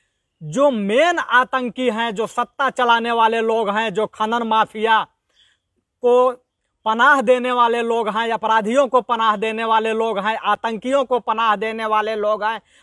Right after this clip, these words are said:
हमारे जवानों की शहादत पे राजनीति करने वाले लोग हैं, उनका जो भी राज था वह विकास दुबे के सीने में दफन था, इसलिए उसके सीने में गोली मारी गई। तो सवाल लाजमी है, ये उठता है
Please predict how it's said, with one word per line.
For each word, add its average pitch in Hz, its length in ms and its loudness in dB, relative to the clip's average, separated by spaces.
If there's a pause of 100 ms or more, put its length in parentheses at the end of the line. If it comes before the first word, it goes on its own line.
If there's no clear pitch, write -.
हमारे 220 380 4
जवानों 226 500 0
की 240 160 -6
शहादत 214 580 0
पे 240 80 -4
राजनीति 220 540 -2
करने 226 260 -6
वाले 220 300 -2
लोग 214 260 -4
हैं, 302 200 -2 (380)
उनका 277 540 2
जो 254 260 2
भी 220 300 -4 (440)
राज 240 560 4
था 214 220 -2
वह 240 180 -2
विकास 214 580 -2
दुबे 202 360 -2
के 208 180 -4
सीने 185 400 -8
में 202 200 -4
दफन 160 320 -8
था, 120 240 -10 (300)
इसलिए 262 420 0
उसके 294 380 0
सीने 240 400 -6
में 226 200 -2
गोली 185 260 -4
मारी 147 320 -6
गई। 120 220 -12
तो - 440 -10
सवाल 240 520 2
लाजमी 240 440 0
है, 196 160 -4
ये 214 60 -2
उठता 247 460 -4
है 175 240 -6